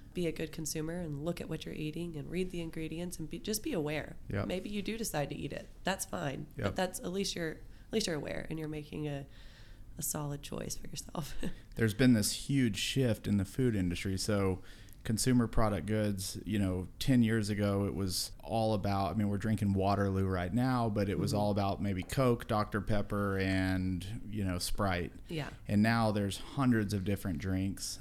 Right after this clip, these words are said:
Speaker 2: The world is moving back to these smaller brands that you can connect with and be with.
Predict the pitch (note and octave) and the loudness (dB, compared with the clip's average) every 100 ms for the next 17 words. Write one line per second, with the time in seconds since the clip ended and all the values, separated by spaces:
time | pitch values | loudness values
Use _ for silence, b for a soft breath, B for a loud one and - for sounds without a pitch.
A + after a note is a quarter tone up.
0 | - G#2 G2 A2 A2+ A2+ G#2 G#2+ G#2+ G2+ | -2 0 2 4 4 4 4 4 4 2
1 | G2 G2 G2+ G2+ - A2+ G#2 G2 G2 - | 2 4 2 -2 -2 0 2 2 2 4
2 | - G#2+ G2+ G#2 G#2 F#2+ G2+ G2+ G#2 F#2+ | 4 4 4 2 2 0 0 2 2 0
3 | F2+ G2+ A2 F#2+ G2+ F#2+ G2+ - G2+ G2 | -2 -2 -2 0 0 0 0 -2 0 0
4 | G2+ F#2 G2+ G2 G2 G2 F#2+ | 0 -2 0 0 2 0 -2